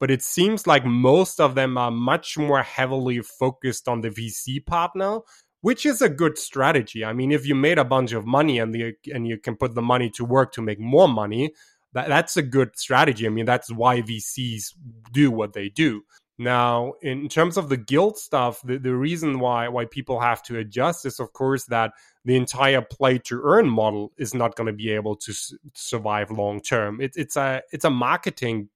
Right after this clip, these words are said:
scheme. Like, there's no way this is gonna be the future of GameFi or any gaming whatsoever. And you can see it with Axie's economy crumbling already. Um, they, they had to fix so many things and they're still trying to fix it because if you have, like, play to earn literally says it,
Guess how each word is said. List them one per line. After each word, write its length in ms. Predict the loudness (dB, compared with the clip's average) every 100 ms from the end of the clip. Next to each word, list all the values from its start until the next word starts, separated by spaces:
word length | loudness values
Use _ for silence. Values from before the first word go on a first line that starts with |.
| _ _ -14
scheme. 520 | -12 -8 -8 -8 -2
Like, 320 | 0 0 -2 -12 -6
there's 280 | 0 0 2
no 240 | 4 4
way 220 | 4 2
this 220 | 2 -2
is 120 | -6 -4
gonna 220 | -2 0
be 100 | -2
the 120 | -4
future 460 | -6 -8 -6 -2 -2
of 140 | -2
GameFi 540 | -2 -2 -2 -2 0
or 100 | 2
any 240 | 0 0 0
gaming 340 | -2 -2 -2
whatsoever. 600 | -2 -4 -4 -2 -2 -2
And 100 | -4
you 80 | -2
can 120 | -4
see 220 | -4 0
it 100 | 0
with 120 | 2 2
Axie's 480 | 2 2 -2 -8
economy 400 | -6 -2 -2 -2
crumbling 480 | -4 0 0 0 -2
already. 460 | 0 0 0 -4 -14 _ _ -6
Um, 220 | -4 -2
they, 140 | 0
they 160 | 2 2
had 200 | 2 -2
to 60 | -4
fix 300 | -2 -2 2
so 160 | 2
many 240 | 2 0 -2
things 340 | 2 2 0
and 140 | -2 -2
they're 140 | -4
still 300 | -2 -2 -2
trying 340 | -2 -2 -2
to 80 | -4
fix 340 | -4 -4 -4 -8
it 160 | -8
because 340 | -10 -4 -4 -4 _ _ _ -10
if 160 | -4
you 100 | 0
have, 260 | 2 2 2
like, 240 | 0 -2
play 340 | -2 0 0 -2 -6
to 180 | -6 -4
earn 320 | 0 2 2 2
literally 440 | 2 2 0 -4
says 380 | -2 0 0 -2
it, 120 | -14